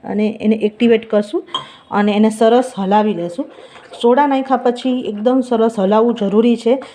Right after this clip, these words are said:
જેથી બધી જગ્યાએ બધા બેટરમાં એક સરખા સોડા આવે. એટલે તમે કોઈ પણ ભજીયા બનાવતા હોય ને કે કોઈ પણ બેટર બનાવતા હોય જેમાં તમે સોડા નાખો ને, હલાવજો પ્રોપર, નહીતર એમાં શું થાય, અમુક જગ્યાએ સોડા ન પહોંચે ને તો અમુક જગ્યાએ ફૂલે, અમુક જગ્યાએ ન ફૂલે.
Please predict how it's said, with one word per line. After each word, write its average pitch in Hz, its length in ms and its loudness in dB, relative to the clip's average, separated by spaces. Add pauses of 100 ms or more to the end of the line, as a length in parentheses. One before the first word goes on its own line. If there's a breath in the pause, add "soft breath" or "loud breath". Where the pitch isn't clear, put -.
(160 loud breath)
જેથી 208 200 2
બધી 214 380 2
જગ્યાએ 240 400 2
બધા 214 460 0
બેટરમાં 220 540 0
એક 214 100 -4 (100)
સરખા 233 280 -2
સોડા 208 280 0
આવે. 175 180 -2 (520 loud breath)
એટલે 202 180 2
તમે 226 260 2
કોઈ 233 260 2
પણ 247 360 0
ભજીયા 214 340 0
બનાવતા 262 440 0
હોય 330 300 -2
ને 202 140 0
કે 202 140 -8
કોઈ 220 140 0
પણ 226 200 -2
બેટર 226 320 2
બનાવતા 226 400 -2
હોય 226 100 0
જેમાં 220 280 0
તમે 240 180 0
સોડા 240 320 2
નાખો 254 300 -2
ને, 233 80 2
હલાવજો 226 580 2
પ્રોપર, 202 380 -2
નહીતર 233 320 -4 (400 loud breath)
એમાં 240 220 2
શું 311 160 -2
થાય, 277 120 2
અમુક 233 220 2
જગ્યાએ 247 440 -2
સોડા 240 300 0
ન 262 140 4
પહોંચે 294 320 -2
ને 269 80 2
તો 240 300 2 (400 loud breath)
અમુક 233 240 4
જગ્યાએ 240 340 2
ફૂલે, 269 200 4
અમુક 226 180 0
જગ્યાએ 220 280 -2
ન 214 140 2
ફૂલે. 170 340 -8